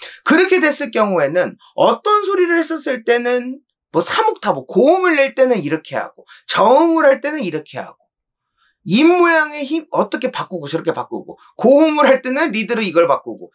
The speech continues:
저음을 할 때는 또 저런 리드를 바꾸고, 이렇게 연주를 할 수가 없잖아요. 그쵸? 제일 중요한 것은 뭐냐면, 내가 입으로 물어놓은 상태에서 호흡을 가지고 모든 것을 다 해결을 해야 됩니다.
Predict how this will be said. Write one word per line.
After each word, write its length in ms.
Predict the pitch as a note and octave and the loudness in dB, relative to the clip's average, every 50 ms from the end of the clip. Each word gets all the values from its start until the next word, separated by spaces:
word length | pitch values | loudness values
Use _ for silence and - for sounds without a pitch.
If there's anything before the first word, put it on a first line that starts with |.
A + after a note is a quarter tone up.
| _ - | _ -8
저음을 400 | - - F#3 G#3+ G#3+ G#3 G#3+ G3 | 0 0 2 2 2 2 2 2
할 180 | F3+ F3+ E3+ | 2 2 0
때는 400 | - F3+ F#3 G3+ A3+ C4+ F4 F4+ _ - - _ - | -2 -6 -4 -2 -2 -2 -4 -4 _ -16 -20 _ -12
또 80 | - F#3 | -12 -10
저런 340 | - - C#3+ C3+ D3+ D3 | -4 -2 0 0 0 -2
리드를 280 | B2+ A#2+ A2 A#2 - - | -4 -6 -6 -8 -10 -10
바꾸고, 420 | G#2 - - - - - - - - - - - - | -12 -14 -14 -14 -14 -14 -14 -16 -16 -20 -20 -14 -2
이렇게 380 | D3 G#3 A3+ F4+ F#4+ - E4+ | 0 2 2 2 4 4 2
연주를 340 | D4+ C#4 B3+ B3 A3+ G#3 A3+ | 4 4 2 0 -2 -2 -2
할 100 | A3+ A#3 | -2 -2
수가 240 | - - - - - - - | -4 -4 -2 -2 -2 -2 -2
없잖아요. 680 | - A2 - - _ _ - - A2+ A2 G2 G2 - - | -8 -8 -8 -8 _ _ -4 -4 -4 -4 -4 -12 -18 -18
그쵸? 460 | - - - - - - - - - _ _ _ _ _ _ _ - | -20 -18 -16 -10 -8 -8 -8 -8 -12 _ _ _ _ _ _ _ -6
제일 320 | - - F3+ A#3+ D#4 D#4 - | 0 2 4 4 4 4 4
중요한 320 | - F#3+ F3+ D#3+ D#3+ D3 | 4 4 4 4 4 2
것은 240 | D#3+ E3+ B3 C#4+ F#3+ | 0 0 0 -2 -2
뭐냐면, 520 | B2+ B2 A#2+ G#2 A2 C#3+ G#3+ E3+ - - _ _ _ _ _ _ - | -2 -2 -2 -4 -4 -2 -4 -4 -6 -8 _ _ _ _ _ _ -14
내가 480 | - G2+ C#3 D3+ D#3+ - B3+ B3 - - | -4 0 0 0 2 4 4 2 2 -2
입으로 520 | - C#3 E3+ G#3 F#3+ C#4 C#4+ D#4 D#4 A#3 D#3 | -6 -6 -6 -6 -6 -4 -6 -4 -4 -4 -6
물어놓은 800 | B2+ B2+ D#3 G#3 C4 D4 D4 G#3+ D3+ C3 D3+ F#3 A3+ A#3+ A#3+ | -8 -6 0 2 2 2 2 0 -2 0 0 0 0 0 -2
상태에서 680 | A#3 - D#4+ F#4+ F#4+ - - D#4+ C#4 C3+ - - - - - - _ _ _ _ _ _ _ _ _ - - - - | -4 -4 -4 -4 -6 -4 -2 0 2 2 0 -2 -8 -20 -20 -20 _ _ _ _ _ _ _ _ _ -18 -14 -6 -4
호흡을 800 | G#4 G4+ G4+ G4 F#4+ F4+ D#4 D4+ D4+ D#4+ E4+ F4 F4 F4+ F#4+ F#4+ _ _ _ _ _ _ _ _ _ _ - | -2 0 2 2 2 2 0 -2 -2 0 0 0 0 -2 -6 -10 _ _ _ _ _ _ _ _ _ _ -8
가지고 540 | - - - D#3+ F3+ A3+ G#3 G3+ C4+ C#4 G#3+ | -4 -2 -2 -2 -2 -6 -4 0 0 0 2
모든 280 | D3 E3 - A#3+ B3+ | 0 -2 -2 -2 -4
것을 180 | A#3+ G3+ G#3 G3 | -8 -8 -8 -2
다 80 | F#3+ F#3 | 0 0
해결을 440 | F#3 G#3 C#4+ C#4+ E4+ E4+ D#4 D4 B3+ | 2 2 0 -2 -2 -2 0 0 2
해야 180 | C4 C#4+ C#4 | 2 2 2
됩니다. 460 | A3 G3 D3+ A#2 G2+ G2 - F2 F2 | 0 -2 -8 -8 -10 -10 -10 -12 -12